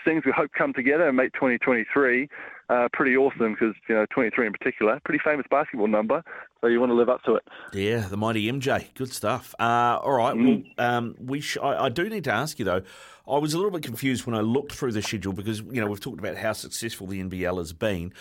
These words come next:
Speaker 2: and it's a, a product you wanna grow, and, and part of that growth is expansion. And, you know,
Speaker 1: Mm.
Speaker 2: two expansion teams, I think the Bay of Plenty Stingray and,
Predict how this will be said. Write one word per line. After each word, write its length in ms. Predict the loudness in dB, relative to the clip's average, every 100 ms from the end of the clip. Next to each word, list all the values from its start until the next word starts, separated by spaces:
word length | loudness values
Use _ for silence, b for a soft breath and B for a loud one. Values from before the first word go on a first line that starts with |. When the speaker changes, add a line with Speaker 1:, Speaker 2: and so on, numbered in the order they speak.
| B B
Speaker 2:
and 160 | -4 -4
it's 180 | -4 -4
a, 80 | -4
a 180 | -4 -4
product 340 | -2 -2 -4
you 80 | -4
wanna 160 | -4
grow, 340 | -2 0 2 0
and, 200 | 0 -4 -2
and 160 | -4
part 220 | 0 0
of 60 | 2
that 160 | -2 -2
growth 320 | -2 -2 -2
is 160 | -6
expansion. 680 | -6 -6 -4 -4 -4 -6 -8 -4
And, 340 | -4 -2 -6 B B B
you 120 | 0
know, 160 | 4 4
Speaker 1:
Mm. 100 | 2
Speaker 2:
two 260 | 0 0
expansion 540 | -2 -4 -4 -4 -6 -8
teams, 260 | -6 -4
I 60 | -4
think 140 | -4
the 60 | -2
Bay 180 | 0 0
of 60 |
Plenty 200 | 0 -4
Stingray 600 | -4 -2 -2 0 2 2
and, 200 | -2 -4